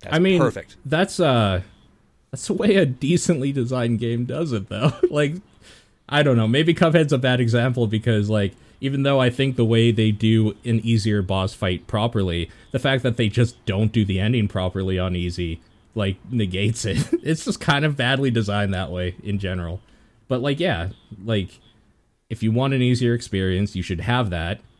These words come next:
Speaker 2: But if, like, I think the game has to legitimately change in a way that makes it easier, and it doesn't just make it that, like, every shot, like, if you're playing a first-person shooter, counts as a headshot or something.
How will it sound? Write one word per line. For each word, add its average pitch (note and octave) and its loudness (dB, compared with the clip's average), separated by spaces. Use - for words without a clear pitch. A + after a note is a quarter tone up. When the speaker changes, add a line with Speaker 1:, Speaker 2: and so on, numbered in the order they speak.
Speaker 2:
But F#2+ 0
if, G2 -4
like, F#2+ -2
I G#2 0
think C3 -2
the A2+ 2
game A2+ 4
has A2 2
to A2 2
legitimately A#2 0
change G#2+ 0
in G2 2
a F#2+ 2
way F2+ 0
that F#2 -2
makes F#2+ -2
it G2 -2
easier, F2+ -2
and F#2+ -4
it F#2+ 0
doesn't F#2 0
just F#2+ -2
make F2+ 0
it F2 -4
that, F2 -4
like, E2 -6
every G2+ 0
shot, F#2 0
like, F#2+ 0
if B2 2
you're A#2 2
playing G#2+ 2
a F#2+ -2
first-person F2+ -4
shooter, F2 -4
counts E2+ -6
as E2 -6
a D#2+ -8
headshot D#2 -10
or F2+ -10
something. E2 -10